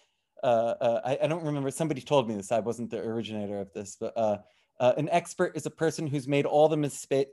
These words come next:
all the mistakes in a concentrated field. Uh, you know, once you've screwed it all up in that one particular field,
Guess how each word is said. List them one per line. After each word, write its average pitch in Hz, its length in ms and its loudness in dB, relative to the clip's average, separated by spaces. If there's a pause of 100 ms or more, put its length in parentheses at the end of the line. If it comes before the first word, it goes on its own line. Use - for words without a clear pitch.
(200)
all 175 160 10
the 185 80 0
mistakes 156 500 2
in 143 100 -2
a 127 40 -4
concentrated 135 720 -4
field. 98 460 -6 (840)
Uh, 120 460 4 (140)
you 160 120 2
know, 107 220 2 (300)
once 202 260 6
you've - 120 0
screwed 202 420 2
it 190 100 8
all 185 300 12
up 160 260 8
in 156 200 -2
that 160 160 4
one 170 140 6
particular 170 480 -4
field, 147 480 0